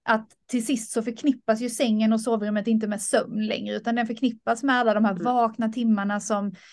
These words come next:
Speaker 1: eh, man ligger där och vänder och vrider på sig och försöker somna. Så sömnrestriktionen är ju ganska drastisk på så vis att vi liksom komprimerar tiden i sängen. Vi säger att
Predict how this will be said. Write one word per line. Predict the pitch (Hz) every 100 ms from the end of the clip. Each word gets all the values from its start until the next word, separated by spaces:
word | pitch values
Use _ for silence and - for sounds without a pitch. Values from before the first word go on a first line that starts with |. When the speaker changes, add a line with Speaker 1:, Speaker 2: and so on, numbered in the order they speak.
| - - _ -
Speaker 1:
eh, | 82 82 -
man | - 226 240
ligger | 220 202
där | 294 240 220
och |
vänder | 220 202 208
och |
vrider | 208 202 202
på | 214
sig | 220
och | 196
försöker | 214 - 233 - 226
somna. | 226 226 208 208
Så | 226
sömnrestriktionen | 226 269 240 202 214 - 214 226 302
är |
ju | 247
ganska | 240 226 202
drastisk | 180 269 240 - - 214 214 -
på | 269
så | 311 240
vis | 220 220
att | 208 214
vi | 226
liksom | 214 214 220 220
komprimerar | - 320 302 311 294 269 262
tiden | 277 247 247 240
i |
sängen. | 240 233 220 220 226
Vi | 226
säger | 226 226 220 208
att | 208